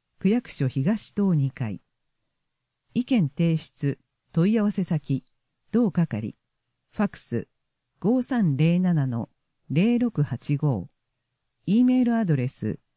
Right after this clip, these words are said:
ケーハイフンアイアールワイオーユーアットマークシーアイティーワイ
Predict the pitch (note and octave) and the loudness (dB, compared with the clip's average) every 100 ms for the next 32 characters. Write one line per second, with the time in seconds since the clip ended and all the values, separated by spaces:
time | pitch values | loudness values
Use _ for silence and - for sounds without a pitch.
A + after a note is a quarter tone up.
0 | _ _ _ _ - B3 G#3 D3 F3 D3+ | _ _ _ _ -2 2 2 2 2 0
1 | - A#2 G2+ - _ _ _ _ - A#3 | 0 -6 -6 -10 _ _ _ _ -2 0
2 | A#3 - A3+ G#3+ C3 A#2 - - F#3+ G3 | 0 0 0 0 0 -2 -6 -2 2 2
3 | - F#3 F3+ E3 D#3 D3+ G#2 _ _ _ | 0 0 0 2 2 0 -2 _ _ _
4 | _ _ _ D#3+ D#3+ - A3+ G#3+ D#3 - | _ _ _ -2 0 2 2 4 0 -2
5 | A#2+ - _ _ - F#3+ B3 B3 G3 A#2+ | -6 -6 _ _ -6 -2 0 2 0 -2
6 | - F#3+ F#3 F3 A#2+ | 0 2 2 2 0